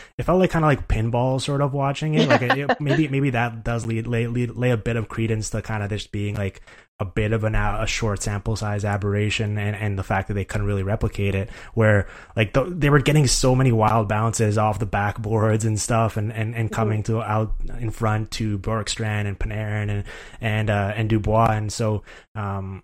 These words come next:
Speaker 1: yeah, I mean, but that was, that was ultimately the difference maker. I mean, Columbus had five power play goals in just seventeen minutes of power play time in this series, and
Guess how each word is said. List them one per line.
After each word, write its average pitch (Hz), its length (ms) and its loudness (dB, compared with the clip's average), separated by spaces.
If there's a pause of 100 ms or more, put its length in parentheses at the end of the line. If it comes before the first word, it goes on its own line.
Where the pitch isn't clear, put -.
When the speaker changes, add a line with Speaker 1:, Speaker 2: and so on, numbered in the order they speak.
(120)
Speaker 1:
yeah, 135 180 4
I 107 120 2
mean, 113 240 0
but 104 120 2
that 120 140 4
was, 123 240 2
that 110 140 -2
was 123 140 0
ultimately 127 340 0
the 127 40 2
difference 120 260 0
maker. 104 220 -2
I 104 60 -2
mean, 107 140 -4
Columbus 113 340 -2
had 113 100 -2
five 110 300 -6
power 107 200 -4
play 107 200 -4
goals 107 240 -2
in 101 60 -4
just 101 180 -6
seventeen 101 420 -4
minutes 101 240 -6
of 92 60 -12
power 101 180 -4
play 104 200 -4
time 101 180 -4
in 101 80 -4
this 98 140 -6
series, 113 360 -2
and 101 240 -6